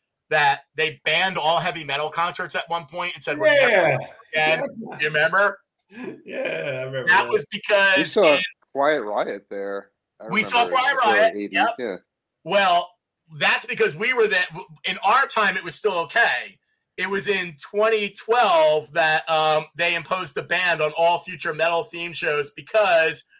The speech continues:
Speaker 1: Ronnie Rack, lead singer of Falling in Reverse, injured two fans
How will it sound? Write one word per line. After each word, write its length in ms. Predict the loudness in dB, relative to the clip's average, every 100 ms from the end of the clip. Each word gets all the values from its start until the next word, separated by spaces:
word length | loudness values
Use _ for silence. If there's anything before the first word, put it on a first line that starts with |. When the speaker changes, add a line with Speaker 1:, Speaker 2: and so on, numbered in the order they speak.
| _ -2
Speaker 1:
Ronnie 380 | 2 2 0
Rack, 400 | -2 0 2 0 -4 -18 -20 _ _
lead 240 | -8 -6 -4
singer 380 | 0 2 2 2
of 160 | 0 -4
Falling 320 | -2 2 2 0
in 80 | -2
Reverse, 640 | -4 0 2 2 -2 -6 _ _ -4
injured 460 | -2 0 -2 -2 -6
two 240 | -6 -6
fans 760 | -6 0 0 2 -2 -4 -8